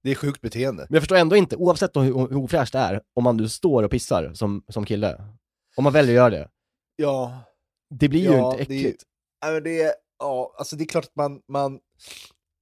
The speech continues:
Speaker 1: man har väl någon gång gjort det på fyllan liksom, om man har varit t-,
Speaker 2: Ja.
Speaker 1: två på muggen och liksom, alltså då, då är man på något sätt,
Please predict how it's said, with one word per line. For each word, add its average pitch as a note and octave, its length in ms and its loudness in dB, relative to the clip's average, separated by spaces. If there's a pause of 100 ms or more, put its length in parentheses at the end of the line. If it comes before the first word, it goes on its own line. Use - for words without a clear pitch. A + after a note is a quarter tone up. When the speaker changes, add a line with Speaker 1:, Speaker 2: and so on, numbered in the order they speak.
(120)
Speaker 1:
man D3 160 -2
har D#3 140 0
väl D#3 120 -2
någon F3 280 0
gång C3+ 200 -2
gjort B2 260 -2
det G#2+ 140 -2
på A2 220 -6
fyllan B2+ 500 -4
liksom, E2 420 -12
om G#2 100 -12
man G#2 160 -6
har G#2 100 -6
varit G2+ 240 -10
t-, - 380 -20
Speaker 2:
Ja. G2+ 140 -14
Speaker 1:
två A2+ 180 -2
på G#2+ 120 -8
muggen A2 360 -4
och G2 60 -8
liksom, G2 280 -10 (120)
alltså A#2 340 -4
då, C3 260 -2
då C3+ 200 0
är B2+ 140 2 (160)
man B2+ 140 -2
på C3+ 80 -4
något C#3 240 -2
sätt, - 200 -4